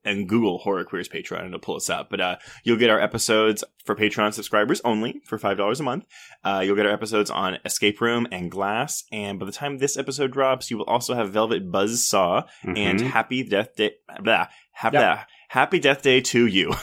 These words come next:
Speaker 1: <laughs>
Speaker 2: Correct.
Speaker 1: And
Speaker 2: So much fun.
Speaker 1: where are we going next week? We are going to watch Always Shine. It's a really good movie, but I know you haven't heard of it.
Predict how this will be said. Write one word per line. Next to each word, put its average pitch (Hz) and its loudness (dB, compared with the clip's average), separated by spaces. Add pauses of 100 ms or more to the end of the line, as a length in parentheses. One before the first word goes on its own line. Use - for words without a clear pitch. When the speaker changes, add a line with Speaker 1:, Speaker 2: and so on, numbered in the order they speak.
(160)
Speaker 1:
<laughs> 160 -2 (480)
Speaker 2:
Correct. - -4 (1200)
Speaker 1:
And 107 -2
Speaker 2:
So 117 4
much 101 2
fun. 98 -4 (480)
Speaker 1:
where 120 4
are 151 2
we 147 0
going 131 2
next 98 -2
week? - -10
We 117 0
are 123 2
going 113 -2 (180)
to 160 -4
watch 90 -8
Always 101 2
Shine. 120 4 (100)
It's 113 -2
a 107 -2
really 143 6
good 147 2
movie, 127 6
but 101 2
I 98 4
know 98 2
you 107 2
haven't 117 0
heard 135 4
of 101 4
it. 98 4